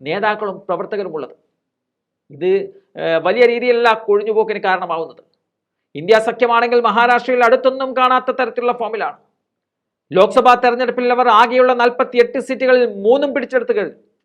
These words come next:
നാൽപത്തിരണ്ട് സീറ്റുകൾ ഉണ്ടായിരുന്ന ബി ജെ പി സഖ്യം പതിനേഴ് സീറ്റിലേക്ക് കൂപ്പുകുത്തി. അതേ വികാരം ഇപ്പോഴും നിലനിൽക്കുന്ന സംസ്ഥാനത്ത്,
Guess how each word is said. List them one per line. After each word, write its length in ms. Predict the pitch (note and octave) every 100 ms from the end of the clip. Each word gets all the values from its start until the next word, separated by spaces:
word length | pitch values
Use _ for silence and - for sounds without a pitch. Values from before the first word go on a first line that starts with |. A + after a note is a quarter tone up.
| _ _ _ _ _ _ -
നാൽപത്തിരണ്ട് 800 | F3 A3+ A#3+ C#4 C#4+ C#4 C#4 D4
സീറ്റുകൾ 400 | C#4+ C#4 C#4 C4+
ഉണ്ടായിരുന്ന 380 | C4 C4+ B3+ C4
ബി 220 | F#3 B3+
ജെ 140 | C4
പി 120 | C4+
സഖ്യം 360 | C4 C4 B3+ C4 -
പതിനേഴ് 380 | A#3 C4+ C#4 C4+
സീറ്റിലേക്ക് 440 | C4 A3+ C4 A#3+ A#3+
കൂപ്പുകുത്തി. 420 | A3+ A3 - - _ _ _ _ _ _ _ _ _ _ _ _ _
അതേ 220 | B2+ E3+
വികാരം 440 | G3 G#3 G3+ G3+ G3
ഇപ്പോഴും 380 | F#3+ G#3+ G#3+ F#3+
നിലനിൽക്കുന്ന 500 | F#3 G#3+ G#3 G#3+ G#3
സംസ്ഥാനത്ത്, 580 | G3+ G#3+ A3 G#3 G#3